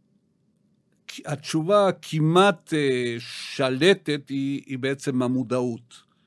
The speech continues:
אנחנו, אה, נולדים בלי מודעות ל-, לכל מה שמגיע לנו. ואני,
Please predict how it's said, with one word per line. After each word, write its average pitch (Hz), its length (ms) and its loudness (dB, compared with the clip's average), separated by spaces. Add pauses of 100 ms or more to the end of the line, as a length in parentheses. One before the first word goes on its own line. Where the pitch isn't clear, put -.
(500)
אנחנו, 180 840 -2 (260)
אה, 131 480 -6 (720)
נולדים 147 760 0 (140)
בלי 143 340 -8
מודעות 156 880 2
ל-, 123 880 -4
לכל 175 840 -2
מה 151 240 0
שמגיע 139 1040 0
לנו. 101 320 -8 (920)
ואני, 117 960 -10